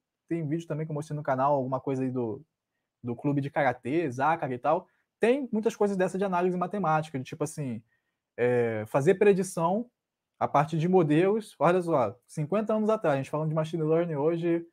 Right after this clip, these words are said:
cinquenta anos atrás, o cara tentando fazer predição de onde que iria romper a...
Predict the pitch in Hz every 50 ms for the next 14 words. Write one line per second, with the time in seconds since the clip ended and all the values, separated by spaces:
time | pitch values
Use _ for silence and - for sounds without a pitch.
0 | _ _ - 156 147 170 180 190 190 190 185 180 170 160 160 165 160 165 170 -
1 | 170 156 170 165 175 165 170 175 - 185 185 185 190 185 - 175 170 185 180 185
2 | 196 190 - - 175 196 226 233 226 226 - 220 208 202 208 196 180 202 208 190
3 | 190 - 160 165 175 202 190 - _ _ _ _ _ _ _ _ _ _ _ _
4 | _ _ - 156 156 156 160 156 151 151 147 139 139 139 131 131 127 120 117 113
5 | 107 101 95 98